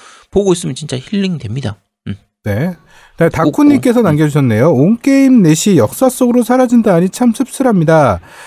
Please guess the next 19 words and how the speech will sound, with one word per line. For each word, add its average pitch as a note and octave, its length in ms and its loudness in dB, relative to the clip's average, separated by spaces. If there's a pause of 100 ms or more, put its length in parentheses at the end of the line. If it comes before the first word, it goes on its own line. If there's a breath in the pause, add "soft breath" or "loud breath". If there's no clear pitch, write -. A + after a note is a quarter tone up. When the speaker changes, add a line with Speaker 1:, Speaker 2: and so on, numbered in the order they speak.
(140 loud breath)
Speaker 2:
무한도전을 A#3+ 580 2
참 C4+ 160 -2
좋아했었는데 D#3+ 720 0
십 - 180 -12
대부터 A3 400 0
이십 C#3+ 280 -4
대, A2+ 120 -2
삼십 - 320 -4
대까지 C3 500 -2 (420 loud breath)
함께 C#4+ 320 0
해준 A#3+ 240 2
프로그램이 B3 440 2
사라진다 A#3+ 440 2
하니까 E3 520 0
그때도 G3 360 -2
참 A3+ 180 0
씁쓸했던 B3+ 640 -2
것 A#3+ 160 2
같아요. D#3+ 720 -2